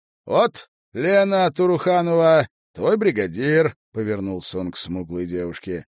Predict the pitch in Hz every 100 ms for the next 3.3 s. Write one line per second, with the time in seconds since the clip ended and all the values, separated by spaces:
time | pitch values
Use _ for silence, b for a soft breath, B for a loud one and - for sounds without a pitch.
0 | _ - 101 98 143 143 131 131 131 113
1 | 127 110 113 107 101 123 135 131 120 -
2 | 127 113 101 - 120 170 170 - 165 160
3 | 151 127